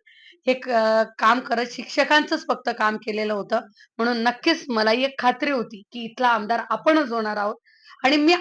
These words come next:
आमदार म्हणून नाही तर शिक्षकांचा आमदार म्हणून होणार होती.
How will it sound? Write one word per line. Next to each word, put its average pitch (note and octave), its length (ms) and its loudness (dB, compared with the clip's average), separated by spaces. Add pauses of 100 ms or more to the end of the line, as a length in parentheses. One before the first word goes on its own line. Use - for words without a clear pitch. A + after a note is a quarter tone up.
आमदार C4 380 6
म्हणून D4 260 2
नाही B3 160 -2
तर C4 140 -8
शिक्षकांचा D#4 680 0
आमदार A#3+ 280 2
म्हणून A#3 260 -6
होणार G#3+ 240 -2
होती. G3+ 280 -12